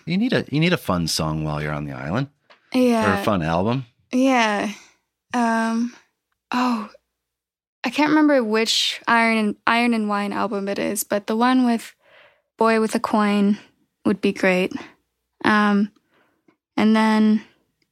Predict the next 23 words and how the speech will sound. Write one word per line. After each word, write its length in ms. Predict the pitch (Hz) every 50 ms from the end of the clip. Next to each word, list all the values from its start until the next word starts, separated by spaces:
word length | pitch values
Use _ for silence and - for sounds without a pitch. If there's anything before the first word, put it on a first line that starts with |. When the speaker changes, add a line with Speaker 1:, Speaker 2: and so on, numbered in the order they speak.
| _ _ -
Speaker 2:
the 140 | 220 240 226
record 440 | 233 233 247 240 269 262 262 254
<laughs> 20 | 254
that 600 | 294 339 330 302 302 330 277 285 285 302 - -
Yel 220 | 233 240 240 254 247
Naim 380 | 240 233 226 226 226 226 220
has 320 | 226 233 202 196 190 202 -
that 100 | - -
has 320 | 220 220 208 202 - -
Far 320 | - - - 208 214 220 220
Far 480 | - - 226 208 202 202 202 202 202
and 280 | 208 - - 208 202 202
New 140 | 208 214 214
Soul 640 | - - - - 220 202 196 202 202 196 208 208 - - - - - - - - -
and 560 | - - 214 202 202 196 196 202 196 202 208 - - _ _ _ _ _ _ _ _ _ _ _ _ _ _ _ _ _ -
a 60 | 233
couple 260 | - - 226 - 220
others 300 | - - 208 208 202 202
on 120 | 202 196 196
it 100 | 190 -
that 100 | - 214
are 60 | 208
just 220 | 208 214 - -